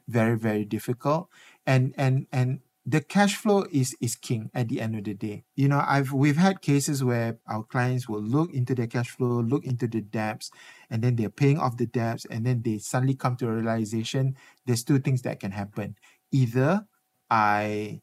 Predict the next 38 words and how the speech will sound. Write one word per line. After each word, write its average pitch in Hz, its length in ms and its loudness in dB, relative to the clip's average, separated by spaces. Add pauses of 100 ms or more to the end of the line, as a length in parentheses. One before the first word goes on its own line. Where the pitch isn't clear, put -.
(120)
cut - 360 -2
off 156 400 4
my 101 200 -2
debts, - 640 -4
that 127 180 0
means 127 240 0
do 143 240 4
certain 120 320 -2
things 123 220 -2
like, 104 180 -6 (100)
like 110 220 -8
selling 117 400 -2
off 117 300 -2
the 104 100 -4
car 104 560 0 (420)
or 110 140 -4
maybe, 107 400 -2
like, 104 260 -6
scale 117 360 0
down 107 320 0
the 95 80 -6
property, 110 480 -6
whatever, 104 540 -4 (120)
or 156 260 4 (120)
to 131 80 0
the 123 80 2
point 139 320 0
of 113 260 -6 (320)
I 123 140 2
need 139 320 0
to 117 240 -4
see 127 280 0
whether 113 300 -2
I 113 160 -6
can 117 180 -8
increase 110 440 -8
my 101 120 -2
income. 104 520 -8